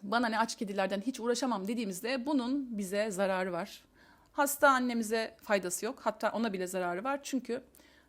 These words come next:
hayatın benden istediği bir şey var. Anneme bakmam lazım, iyi olmam lazım.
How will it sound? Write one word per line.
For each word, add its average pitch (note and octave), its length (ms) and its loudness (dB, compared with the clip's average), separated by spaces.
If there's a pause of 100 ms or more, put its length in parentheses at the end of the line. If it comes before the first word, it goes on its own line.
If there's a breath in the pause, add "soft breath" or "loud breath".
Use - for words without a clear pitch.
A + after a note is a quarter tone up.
(240 soft breath)
hayatın C4 560 2
benden G#3 260 -2
istediği F3+ 340 -4
bir F3+ 40 -10
şey G3+ 220 -4
var. F3 340 -8
Anneme F#3+ 300 -2
bakmam F3+ 340 -4
lazım, E3 280 -6
iyi G3+ 120 0
olmam E3+ 340 -6
lazım. F3 360 -10